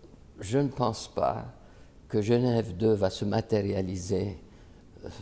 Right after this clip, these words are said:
dans le temps présent. J'espère que, qu'en novembre qu'ils se réunissent, il est temps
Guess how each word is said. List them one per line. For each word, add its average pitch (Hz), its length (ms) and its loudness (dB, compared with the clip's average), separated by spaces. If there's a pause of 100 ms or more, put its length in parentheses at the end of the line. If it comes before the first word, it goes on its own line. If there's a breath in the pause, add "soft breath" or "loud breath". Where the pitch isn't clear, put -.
(140)
dans 98 240 -2 (300)
le 92 280 -4
temps 95 300 -2
présent. 92 600 -4 (840 loud breath)
J'espère - 800 0 (220)
que, 92 160 -2
qu'en 101 240 -4
novembre 98 500 -2
qu'ils - 120 -14
se - 180 -8
réunissent, 87 540 -8
il 104 200 -4
est 110 240 -2
temps 220 360 2